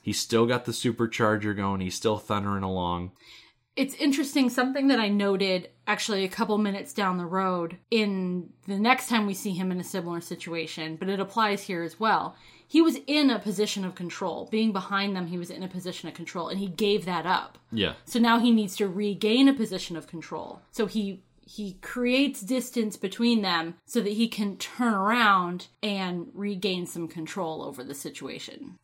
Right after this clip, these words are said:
Speaker 1: That's an interesting that you should word it like that. That him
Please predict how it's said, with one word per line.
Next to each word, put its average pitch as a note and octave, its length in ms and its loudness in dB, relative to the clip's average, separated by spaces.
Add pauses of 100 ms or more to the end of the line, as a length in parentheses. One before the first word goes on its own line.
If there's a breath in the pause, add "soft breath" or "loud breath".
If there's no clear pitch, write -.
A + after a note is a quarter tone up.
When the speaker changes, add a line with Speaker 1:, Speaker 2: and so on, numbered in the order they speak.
Speaker 1:
That's E3 160 0
an G3 60 0
interesting E3+ 460 4
that D#3 80 6
you C#3+ 160 4
should A#2+ 340 0 (100)
word B2 360 6
it A2 100 4
like F2 300 -2
that. C2 380 -6 (320)
That G#2 180 0
him B2 480 0